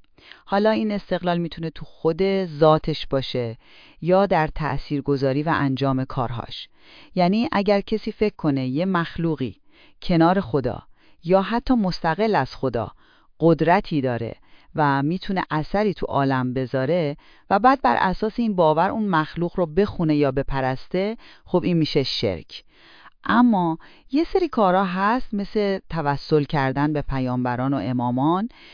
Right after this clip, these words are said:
یا مثلاً از اونا درخواست کمک یا شفاعت کردن. اگر نگاه ما این باشه که اینا صرفاً وسیله‌هایی برای نزدیک شدن به خدا هستن و هر کاری می‌کنن به اذن خدا و با قدرت خداست،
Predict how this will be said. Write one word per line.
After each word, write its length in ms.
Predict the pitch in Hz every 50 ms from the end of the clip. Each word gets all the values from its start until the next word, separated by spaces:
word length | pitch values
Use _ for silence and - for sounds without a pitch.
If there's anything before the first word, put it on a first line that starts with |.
| - - - -
یا 200 | 151 165 170 165
مثلاً 480 | 160 143 139 - 139 135 135 143 143
از 200 | 123 131 127 131
اونا 160 | 131 131 131 131
درخواست 520 | 139 131 120 123 - - 135 135 - 151 143 -
کمک 440 | - 135 123 127 131 - - -
یا 100 | 160 143
شفاعت 520 | 135 - - 127 - - 120 123 127 127 -
کردن. 560 | - 131 123 120 120 131 131 156 180 214 247 - - - - - - - - - _ - -
اگر 220 | 254 240 277 277
نگاه 460 | 269 226 196 175 147 165 175 190 208 196
ما 120 | 190 185
این 240 | - - 185 180 165
باشه 320 | 139 131 - - 117 - - - - - - -
که 100 | - 208
اینا 180 | 196 202 226 247
صرفاً 640 | - - 180 170 160 156 - 175 175 202 226 247 - - - - - - 139 135 131
وسیله‌هایی 840 | 147 143 143 - - - 160 156 147 147 143 139 160 180 190 170
برای 280 | 139 135 120 123 123 123
نزدیک 420 | 123 120 117 120 113 107 117 113
شدن 360 | - - 123 117 117 113 117 110
به 60 | 120
خدا 360 | - - - 123 120 120 113
هستن 440 | 113 120 110 - - - 120 110 117 - - - - - - - - -
و 120 | 160 156
هر 340 | 135 139 160 185 214 247 254
کاری 360 | - - 226 226 214 220 196
می‌کنن 500 | 180 165 - - 160 151 151 165 190 180
به 80 | - - -
اذن 300 | - 175 180 180 185 190
خدا 340 | 180 - - 147 135 139 139
و 100 | 147 147
با 160 | 143 151 139 -
قدرت 400 | 139 135 135 147 151 165 - 131
خداست، 440 | - - 147 139 160 170 160 -